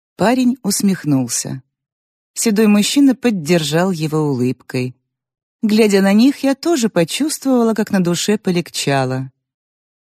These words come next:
"А я ухожу на пенсию", заговорил седой мужчина.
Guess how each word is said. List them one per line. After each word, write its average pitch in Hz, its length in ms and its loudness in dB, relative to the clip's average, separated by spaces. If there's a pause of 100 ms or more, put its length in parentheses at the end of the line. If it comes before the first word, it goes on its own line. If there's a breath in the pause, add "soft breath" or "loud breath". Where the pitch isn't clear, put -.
"А 190 180 2
я 330 260 2
ухожу 143 520 -2
на 139 160 2
пенсию", 202 960 -2 (400)
заговорил 180 640 0
седой 196 420 -2
мужчина. 156 720 -2